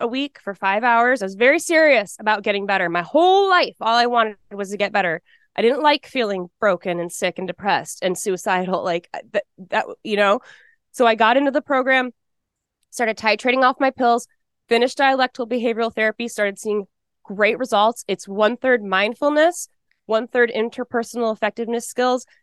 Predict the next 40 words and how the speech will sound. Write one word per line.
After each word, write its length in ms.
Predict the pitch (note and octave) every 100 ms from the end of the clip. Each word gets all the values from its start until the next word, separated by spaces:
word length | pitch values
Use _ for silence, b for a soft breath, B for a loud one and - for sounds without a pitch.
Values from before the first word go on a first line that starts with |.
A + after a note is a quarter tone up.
| _
and 180 | G3+ F#3+
one-third 320 | G3 A3 A3+
emotional 420 | A3 G3 - G#3
regulation. 640 | G3 F3+ F#3+ F3+ F3+ F3
What 140 | F#3 F#3+
that 180 | A3+ -
means 240 | B3 A#3
is 120 | G3
mindfulness 600 | G3+ G#3 A3 B3 A#3+ A#3
isn't 240 | A3+ A#3+ -
anything 200 | F4 F#4+
to 20 |
be 100 | F#4+
scared 420 | G4+ - F4 C4+
of. 200 | G3+ F3
It's 120 | F#3+ -
about 280 | G3+ G3+
being 360 | F#3 A3 A#3 B3+
in 260 | - A3 A3+
the 60 |
moment 420 | A#3 G#3 G#3 G3+
and 120 | F3+ F#3+
being 200 | F#3 G3
aware 360 | G3+ G3+ G#3
of 120 | G3
what's 240 | F#3 F#3+ -
going 240 | A3 G#3+
on 120 | G3+
in 60 | F#3+
your 120 | F3+
surroundings. 760 | F3+ G3 G3 F#3+ F3+ F#3+ E4 - _ _ _ _ -
And 160 | G3+
then 180 | G3+ G3+ - _
emotional 460 | F#3+ G3 G3 A#3 A3
regulation 540 | G#3+ A3 A#3 B3 B3
is 140 | G3 -
understanding, 640 | G#3+ G#3 - A3+ A3 F#3 - _ _ _
"Oh, 80 | A3+
I'm 140 | A#3+ A3
angry. 440 | B3 A3+ D3+ -